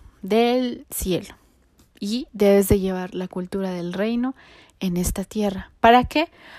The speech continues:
Para, como lo le-, lo escuchamos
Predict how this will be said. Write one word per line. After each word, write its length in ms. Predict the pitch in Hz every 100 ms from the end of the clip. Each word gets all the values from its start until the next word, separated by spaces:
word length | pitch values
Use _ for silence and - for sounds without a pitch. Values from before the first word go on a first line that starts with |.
| -
Para, 240 | - 214 208
como 680 | - 214 208 202 196 190 226
lo 160 | 208 214
le-, 320 | 220 208 185
lo 280 | 202 202 202
escuchamos 840 | 202 - 214 240 233 233 240 247